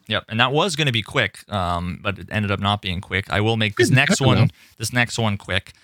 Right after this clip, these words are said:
Speaker 1: Um, uh, homie Morphe over at, uh, the Wiki, um, who also helped a bunch with Battle Buddy, um, he picked up the reins that had been gently placed down in the dirt,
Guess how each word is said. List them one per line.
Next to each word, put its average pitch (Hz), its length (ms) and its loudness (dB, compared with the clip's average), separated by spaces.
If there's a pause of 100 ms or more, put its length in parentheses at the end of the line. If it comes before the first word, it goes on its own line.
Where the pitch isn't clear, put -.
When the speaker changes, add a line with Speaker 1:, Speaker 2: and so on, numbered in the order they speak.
(200)
Speaker 1:
Um, 98 460 2 (560)
uh, 98 180 2
homie 135 380 0
Morphe 123 580 0
over 107 440 0
at, 98 320 -2
uh, 87 260 2 (100)
the 104 80 -10
Wiki, 101 560 -2
um, 71 440 -6 (260)
who 110 180 0
also 98 600 0
helped 110 260 -2
a 92 40 -10
bunch 92 320 -4
with 92 240 -4
Battle 92 260 2
Buddy, 90 440 -4
um, 78 420 -6
he 127 520 -4 (680)
picked 165 220 -4
up 151 140 -6
the 127 100 -2
reins 123 520 0
that 120 260 2
had 107 180 -2
been 101 340 -2 (760)
gently 117 320 0
placed 113 320 -2
down 110 440 2 (100)
in 104 100 -2
the 101 80 0
dirt, 107 320 0